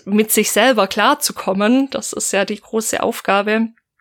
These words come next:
die ihr da gestellt ist, die am Anfang auch nicht so richtig klar ist, wo sie ja nur sagt, „Ich weiß, dass ich da irgendwie hoch muss und dass es wichtig ist.“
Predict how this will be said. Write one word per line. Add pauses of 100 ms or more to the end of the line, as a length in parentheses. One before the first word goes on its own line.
(300)
die
ihr
da
gestellt
ist,
die
am
Anfang
auch
nicht
so
richtig
klar
ist, (480)
wo
sie
ja
nur
sagt,
„Ich
weiß,
dass
ich
da
irgendwie
hoch
muss
und
dass
es
wichtig
ist.“